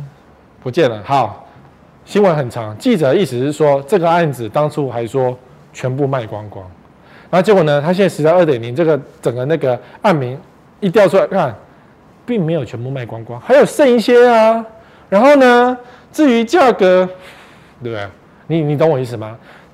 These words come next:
正常的人哦，好了，搞不好人不正常嘛，就是买这种地方，我选你，搞不好你，你觉得便宜可以买，但是它一坪三十几万，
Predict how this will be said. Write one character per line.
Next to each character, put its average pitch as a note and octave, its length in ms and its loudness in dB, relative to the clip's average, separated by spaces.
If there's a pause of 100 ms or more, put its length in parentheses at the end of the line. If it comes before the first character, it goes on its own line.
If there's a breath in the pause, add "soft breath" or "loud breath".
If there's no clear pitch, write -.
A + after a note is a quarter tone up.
正 C4 320 4
常 C3+ 320 -8
的 C#3+ 100 0
人 A2+ 380 -2
哦， G#2 200 -10 (1080 soft breath)
好 E3+ 120 0
了， E3+ 120 6
搞 E3 100 2
不 A3 80 6
好 A3 80 6
人 D#3 100 2
不 D3+ 80 0
正 F#3 180 2
常 A2 180 -8
嘛， A2+ 200 -8 (140)
就 A#3 140 0
是 A3+ 120 4
买 D#3+ 160 0
这 - 60 0
种 G#3+ 160 2
地 F#3 100 0
方， F3 140 2
我 F3+ 80 0
选 C#3 180 -4
你， D3 80 -6
搞 C3 140 -2
不 D#3 60 2
好 F3 60 4
你， C3 220 -4
你 C3+ 200 -4
觉 C3+ 160 0
得 D3+ 180 2 (480 loud breath)
便 E3+ 300 2
宜 D#3 180 2
可 C#3+ 160 -4
以 C#3+ 100 0
买， B2 260 -2
但 F#3+ 140 0
是 F3+ 160 0
它 E3+ 120 0
一 F#3+ 80 -2
坪 A#2+ 180 -8
三 D3+ 160 -2
十 D3+ 60 -2
几 A2+ 180 -8
万， B2 180 -2